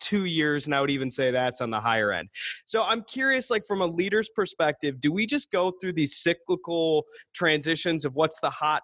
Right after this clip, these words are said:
topic word? So, like, the one that I, I mean, leading with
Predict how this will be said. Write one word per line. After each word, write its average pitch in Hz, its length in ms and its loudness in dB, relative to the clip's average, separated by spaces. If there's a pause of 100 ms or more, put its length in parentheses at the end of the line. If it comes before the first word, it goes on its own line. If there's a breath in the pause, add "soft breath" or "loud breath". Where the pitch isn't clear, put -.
topic 143 400 -2
word? 139 580 0
So, 180 240 -4
like, 165 220 0 (300 loud breath)
the 180 80 -4
one 220 240 0
that 196 100 0
I, 185 160 0 (220)
I - 20 0
mean, 165 300 0
leading 202 460 0
with 170 200 2